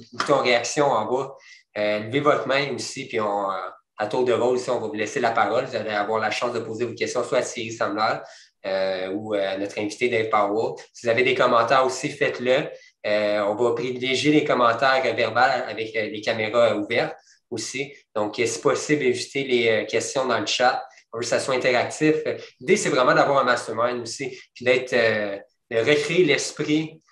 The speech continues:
euh, comme si on était tout autour d'une table, autour d'un souper ou dans un chalet, en gang, en train de brasser des idées, aussi discuter du marché immobilier, discuter dans le fond de ce qui nous passionne. Donc, euh, je vous invite à participer.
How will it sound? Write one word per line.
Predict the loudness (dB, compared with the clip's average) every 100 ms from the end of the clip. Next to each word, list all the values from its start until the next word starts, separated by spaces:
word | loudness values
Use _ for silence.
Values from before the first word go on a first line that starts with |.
| _ _ -10
euh, | -8 -4 -4
comme | 0 0
si | 0 -2
on | 0
était | 0 -4 -6
tout | -2
autour | 0 2 0
d'une | 0 2
table, | 4 4 2
autour | -2 -2
d'un | -2
souper | -6 -6 -4 -2
ou | 0
dans | -2 0
un | 0
chalet, | 2 0 2 0 -2 -6 0
en | 0 2
gang, | 0 2
en | -2
train | -4 -4
de |
brasser | 2 2 2 -2
des | -6 -8
idées, | -2 2 2 -2 -18 _ _
aussi | -8 -8 -8
discuter | -8 -8 -2 -2
du | 0
marché | -2 0 0
immobilier, | 0 0 -2 -4
discuter | -4 -6 -2
dans | 0 0
le |
fond | 0
de | -4
ce | -4
qui |
nous | -4 -2
passionne. | -4 -4 -4 -4 -6 -16 -20 _
Donc, | -6 -2
euh, | -2 0
je |
vous | 0
invite | 2 2
à | 2
participer. | 0 -2 -8 -4 -4 -4